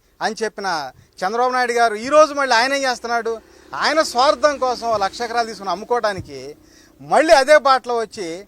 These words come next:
"ఈడ రేట్లు పెరగకూడదు, వీళ్ళు బాగుపడకూడదు" అని చెప్పి సెకండ్ పుల్లింగ్ అనే అనుభవం ఒకటి పేల్చి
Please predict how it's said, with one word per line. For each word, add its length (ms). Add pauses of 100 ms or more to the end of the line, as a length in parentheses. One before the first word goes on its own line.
(320)
"ఈడ 200
రేట్లు 240
పెరగకూడదు, 500
వీళ్ళు 140
బాగుపడకూడదు" 720
అని 180
చెప్పి 480 (400)
సెకండ్ 400
పుల్లింగ్ 320
అనే 140
అనుభవం 560
ఒకటి 300
పేల్చి 600